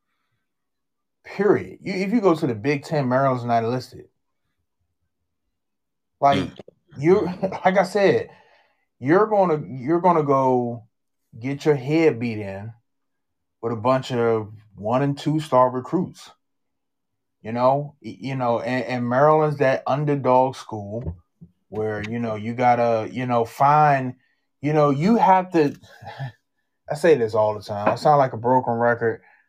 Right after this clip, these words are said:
Speaker 1: I sound like I'm doing a podcast from the other day. When you have a program that's not the top tier and you gotta, you have to go get, you have to, you know, you have to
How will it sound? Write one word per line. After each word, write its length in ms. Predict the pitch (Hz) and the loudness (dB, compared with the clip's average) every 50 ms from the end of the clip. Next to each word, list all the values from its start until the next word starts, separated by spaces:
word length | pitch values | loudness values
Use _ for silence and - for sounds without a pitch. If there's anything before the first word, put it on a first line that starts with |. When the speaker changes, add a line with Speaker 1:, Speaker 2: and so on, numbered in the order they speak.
| _ - | _ -16
Speaker 1:
I 60 | 110 | -10
sound 220 | - - 135 131 | -2 0 2 2
like 140 | 131 123 117 | 2 2 0
I'm 140 | 120 117 113 | -2 -4 -4
doing 240 | 113 120 120 120 113 | -4 -4 -2 -2 -4
a 60 | 107 | -4
podcast 640 | - - 120 120 117 113 - 123 117 113 113 110 | 0 2 4 4 4 2 2 0 0 0 0 -2
from 100 | 117 113 | -6 -6
the 60 | 107 | -4
other 240 | 101 104 107 104 95 | -4 -4 -4 -6 -6
day. 340 | 95 101 101 101 101 98 98 _ _ _ _ _ _ _ _ _ _ _ _ _ _ _ _ _ | -6 -6 -6 -6 -8 -12 -16 _ _ _ _ _ _ _ _ _ _ _ _ _ _ _ _ _
When 380 | - 127 131 131 131 127 127 123 | -8 -6 -4 -2 -2 -2 -2 -2
you 180 | 123 147 160 | -4 -4 -2
have 300 | 151 135 143 147 156 156 | 0 2 4 4 4 2
a 80 | 160 151 | 0 -4
program 600 | 151 - 143 135 131 127 127 127 123 123 120 117 | -2 0 2 2 2 2 0 0 0 0 0 -2
that's 220 | 113 107 107 104 | -4 -6 -6 -8
not 460 | 107 110 110 117 120 120 120 117 110 - _ _ | -10 -4 -2 0 2 2 2 2 0 -4 _ _
the 80 | 117 | -14
top 440 | 107 - - - 117 110 107 - - | -12 -10 -2 2 2 2 2 0 -4
tier 400 | - - 117 110 110 110 110 107 | -10 -10 -8 -4 -2 -2 -2 -2
and 120 | 104 101 | -4 -6
you 80 | 104 110 | -10 -4
gotta, 360 | 113 117 110 110 107 107 104 - _ _ _ _ _ _ _ | 0 2 2 2 2 -2 -4 -8 _ _ _ _ _ _ _
you 120 | 147 196 | -6 -2
have 280 | 190 165 170 160 160 156 | 2 4 4 4 2 -2
to 80 | 147 | -6
go 200 | 135 139 131 127 | -4 -2 -2 -2
get, 320 | 120 113 135 143 143 - - _ | -2 -2 -2 -2 -2 -2 -8 _
you 160 | 127 160 165 | -6 -4 -2
have 320 | 156 156 143 151 151 151 - | 2 4 4 4 4 2 -4
to, 160 | 147 127 - - - - _ _ _ _ _ _ _ _ _ _ _ _ | -6 -6 -6 -10 -18 -20 _ _ _ _ _ _ _ _ _ _ _ _
you 120 | 131 123 | -10 -6
know, 160 | 117 110 107 | -6 -6 -6
you 140 | 107 113 117 | -6 -6 -6
have 340 | 113 113 120 123 127 127 - - | -2 0 2 2 2 2 -2 -6
to 380 | - 139 131 131 127 127 123 | -6 -4 -2 -2 -2 -4 -6